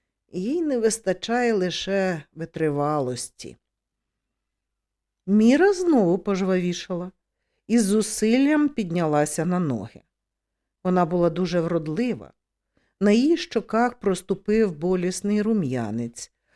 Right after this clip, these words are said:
а ранкове сонце висвітлило її прекрасне волосся. "Лю-, любий", сказала вона слабким голосом, "ти не дозволиш мені залишитися ще ненадовго?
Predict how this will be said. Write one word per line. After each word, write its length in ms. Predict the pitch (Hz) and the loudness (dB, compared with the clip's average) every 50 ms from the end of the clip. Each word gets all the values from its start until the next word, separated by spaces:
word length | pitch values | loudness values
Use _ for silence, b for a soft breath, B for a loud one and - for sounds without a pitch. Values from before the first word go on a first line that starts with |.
| _ _ _ | _ _ _
а 80 | - 180 | 2 4
ранкове 540 | 190 196 208 220 214 - 226 214 196 185 180 | 4 4 2 2 4 4 4 6 6 4 2
сонце 800 | - - - 254 269 302 294 226 185 - - - 139 127 - - | 0 -2 -4 -2 0 0 2 0 0 -2 -4 -6 -6 -6 -6 -6
висвітлило 920 | - 170 170 220 247 269 254 - - 240 240 233 - 233 233 226 226 226 | -4 -2 0 0 2 0 -2 -4 -4 -6 -4 -2 0 2 2 4 4 2
її 320 | 220 196 202 202 180 190 202 | 2 2 0 -2 -2 -4 -4
прекрасне 800 | 208 - 190 185 - - 160 165 165 151 151 - - 180 170 165 | -6 -6 -8 -8 -8 -6 -6 -6 -4 -4 -6 -8 -8 -8 -8 -8
волосся. 760 | 156 160 165 151 139 120 95 80 - - - - - - - _ _ _ _ _ _ _ _ _ _ _ _ _ _ _ _ _ _ _ _ _ _ _ _ _ _ _ _ _ _ _ _ _ _ _ _ _ _ _ _ _ _ _ _ _ _ _ - | -8 -8 -8 -8 -8 -8 -8 -10 -10 -10 -10 -12 -12 -14 -18 _ _ _ _ _ _ _ _ _ _ _ _ _ _ _ _ _ _ _ _ _ _ _ _ _ _ _ _ _ _ _ _ _ _ _ _ _ _ _ _ _ _ _ _ _ _ _ -2
"Лю-, 260 | 233 240 302 - - _ _ - | 0 0 0 -2 -4 _ _ -2
любий", 640 | 262 269 320 339 349 359 330 226 175 208 185 170 170 | 0 2 2 4 4 4 4 4 4 4 4 4 2
сказала 680 | - - - - _ - 151 143 139 143 131 131 139 | -4 -12 -18 -16 _ -6 -4 -2 -2 0 0 0 0
вона 240 | 139 139 143 135 135 | -2 -2 -4 -4 -4
слабким 560 | 135 - - 143 139 - _ _ - 147 147 | -6 -6 -6 -8 -8 -10 _ _ -6 -6 -4
голосом, 640 | 143 127 143 135 123 117 123 - - - - 117 143 - _ _ _ _ _ _ _ _ _ _ _ _ _ _ _ _ _ _ _ _ - | -6 -6 -6 -6 -6 -6 -8 -10 -12 -14 -14 -16 -16 -18 _ _ _ _ _ _ _ _ _ _ _ _ _ _ _ _ _ _ _ _ -2
"ти 340 | - 285 285 277 269 233 - _ _ _ - | 0 2 2 2 0 0 -4 _ _ _ -2
не 160 | 254 277 262 | 0 0 2
дозволиш 840 | 233 277 277 269 247 262 226 233 302 381 415 - 403 381 - - - | 2 0 0 0 -2 -4 -2 -2 -2 0 0 0 -2 -2 -2 -4 -4
мені 300 | 330 311 302 294 294 277 | -2 0 0 0 0 0
залишитися 1040 | 262 262 254 262 269 262 - - - - 285 254 220 - - 180 196 - - 196 | -2 -2 -2 -2 -2 -4 -6 -6 -6 -4 -2 -2 -2 -2 -2 -4 -4 -2 -2 -2
ще 460 | 208 - - - - 233 214 214 202 196 | -2 -4 -6 -6 -4 -2 -2 -2 0 0
ненадовго? 960 | 214 226 233 262 302 320 294 285 - 160 170 165 151 156 160 170 165 170 | 0 0 0 0 -2 -2 -4 0 2 2 2 2 2 0 -2 -4 -4 -4